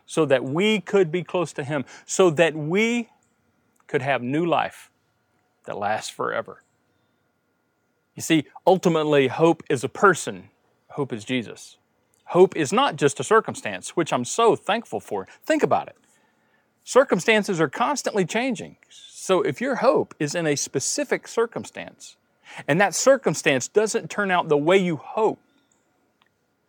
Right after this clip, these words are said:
then what happens to your hope? Ultimately, hope is not just a circumstance. Hope is a person, and his name is Jesus, and he is alive. <laughs> And that's good news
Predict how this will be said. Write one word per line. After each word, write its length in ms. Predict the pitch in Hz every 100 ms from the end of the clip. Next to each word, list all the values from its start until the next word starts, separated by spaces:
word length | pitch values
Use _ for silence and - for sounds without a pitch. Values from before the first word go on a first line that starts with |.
| _ -
then 140 | 123
what 140 | 156
happens 380 | 151 151 131 113
to 80 | -
your 120 | 117
hope? 240 | 113 143 - _ _ _ _ _ _ _ -
Ultimately, 720 | 196 226 180 147 123 104 95 _ _
hope 360 | - 147 131 - -
is 140 | 113
not 260 | 139 160 147
just 240 | 120 -
a 40 | -
circumstance. 760 | 127 110 104 - 87 - - _ _
Hope 300 | _ 123 107 _ _ _ _ _ _ _ _
is 100 | -
a 40 | -
person, 440 | - 107 - - _ _ _ _ _ -
and 100 | 107
his 140 | 104
name 180 | 113 107
is 80 | -
Jesus, 500 | 120 107 - - - _ _ _
and 100 | 104
he 140 | 110 117
is 140 | 98
alive. 520 | 90 90 - - _ _ _ _
<laughs> 240 | _ -
And 160 | - 170
that's 220 | 143 -
good 240 | 139 135
news 380 | 127 113 98 -